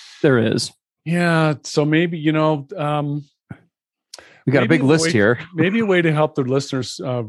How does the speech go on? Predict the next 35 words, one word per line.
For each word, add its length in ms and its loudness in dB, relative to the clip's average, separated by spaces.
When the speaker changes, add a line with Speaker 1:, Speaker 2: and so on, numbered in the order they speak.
Speaker 2:
maybe 380 -4
get 320 -2
more 220 -6
into, 240 -8
s-, 260 -12
'cause 180 -2
we 120 2
can 160 2
get 160 0
caught 260 2
up 140 -2
in 100 2
the 80 -4
defi-, 400 -2
definition 600 -2
of 80 -10
addiction. 540 -4
Am 120 -6
I 60 -4
an 100 -4
addict? 320 0
Am 80 -6
I 60 -8
not 240 -2
an 80 2
addict? 260 0
How 100 -6
much 240 -4
of 60 -4
an 80 -4
addict? 380 0
What 160 -12
level 240 0
of 100 -4
it, 140 -2